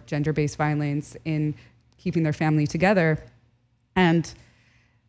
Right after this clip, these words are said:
the research around secondary trauma, which is witnessing somebody going through trauma, is really fascinating because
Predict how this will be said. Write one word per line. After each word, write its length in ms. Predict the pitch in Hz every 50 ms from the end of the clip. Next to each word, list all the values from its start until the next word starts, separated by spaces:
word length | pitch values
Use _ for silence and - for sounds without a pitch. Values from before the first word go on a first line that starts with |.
| _ _ _ _ _ _ - - - - 185
the 100 | 175 214
research 600 | 185 202 254 294 277 - - 233 233 - - - -
around 460 | - 175 170 165 170 170 170 170 175
secondary 480 | - - 175 160 180 170 165 151 156 156
trauma, 300 | - - 156 156 151 151
which 180 | 151 151 -
is 140 | - 151 135
witnessing 540 | 160 165 - - 170 165 160 - - 151 147
somebody 420 | - - 151 160 170 170 185 190
going 260 | 190 - 196 190 196 196
through 160 | - 202 190
trauma, 520 | 185 - 202 180 185 190 190 190 196 196 -
is 140 | - 165 -
really 200 | 160 160 151 147
fascinating 680 | 139 - 160 156 - - - 160 151 151 143 147 147 143
because 500 | 147 147 - - 156 147 151 147 -